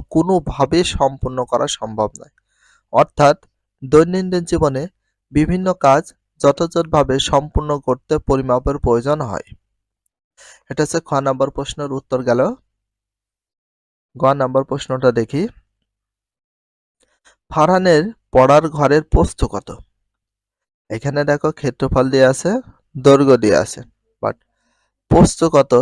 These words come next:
সেটা আমরা বের করব। উদ্দীপক থেকে পাই, ফারহানের পড়ার ঘরের ক্ষেত্রফল চল্লিশ বর্গ মিটার, দৈর্ঘ্য দশ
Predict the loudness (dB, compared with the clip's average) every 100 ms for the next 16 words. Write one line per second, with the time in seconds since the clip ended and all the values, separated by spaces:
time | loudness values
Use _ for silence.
0 | 2 -2 0 0 2 2 2 2 2 0
1 | -6 -8 -16 -18 _ _ _ _ _ _
2 | _ -20 -20 _ _ _ _ _ _ _
3 | -4 0 2 4 2 0 -4 0 0 0
4 | -4 _ _ -2 2 2 2 0 4 4
5 | 4 2 -2 -2 -4 -2 0 0 -4 -20
6 | -2 0 2 0 4 4 4 2 0 -2
7 | -8 -12 _ _ _ _ _ _ _ _
8 | _ -4 0 0 2 0 0 -6 _ -4
9 | 4 6 6